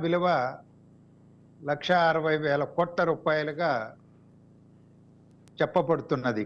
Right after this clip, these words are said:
గతంలో నిపుణుల కమిటీ వేసిన అంచనా ప్రకారం. అలాగే షెడ్యూల్ టెన్కి సంబంధించి నూట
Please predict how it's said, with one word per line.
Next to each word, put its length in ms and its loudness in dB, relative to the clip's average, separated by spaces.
గతంలో 440 2
నిపుణుల 380 2
కమిటీ 380 0
వేసిన 340 -2
అంచనా 300 0
ప్రకారం. 400 -4
అలాగే 260 0
షెడ్యూల్ 380 4
టెన్కి 360 0
సంబంధించి 600 0
నూట 200 -4